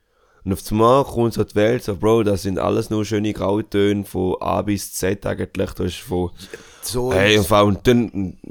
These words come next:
Speaker 1: jetzt nehmen wir ein klassisches Beispiel, Frau und Mann. Jetzt, jetzt zum Beispiel, wir Männer denken an Frauen, Frauen denken an Männer oder, Fra-, oder, oder Personen denken an Personen, you name it.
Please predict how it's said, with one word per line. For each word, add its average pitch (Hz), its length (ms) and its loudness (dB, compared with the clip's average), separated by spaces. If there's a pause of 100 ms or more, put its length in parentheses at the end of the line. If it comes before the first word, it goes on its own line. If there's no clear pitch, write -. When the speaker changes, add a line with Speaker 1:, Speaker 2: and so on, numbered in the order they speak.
(220)
Speaker 1:
jetzt 110 220 -2
nehmen 165 200 6
wir - 40 -8
ein 113 80 -4
klassisches 131 420 0
Beispiel, 113 600 -2
Frau 104 400 2
und 95 180 0
Mann. 90 300 -2
Jetzt, - 260 -6 (160)
jetzt - 460 -2
zum 107 120 -2
Beispiel, 107 540 2
wir 117 140 4
Männer 113 320 2
denken 104 420 -2 (100)
an 92 180 -2
Frauen, 143 340 0
Frauen 104 240 -2
denken 98 320 -6
an 98 100 -4
Männer 117 260 0
oder, 95 160 -2
Fra-, - 220 -6
oder, 73 300 0
oder 92 140 -2
Personen 98 500 -2
denken 90 260 -6
an 95 80 -6
Personen, 90 540 -4 (360)
you 95 140 -4
name 98 340 2
it. - 160 -12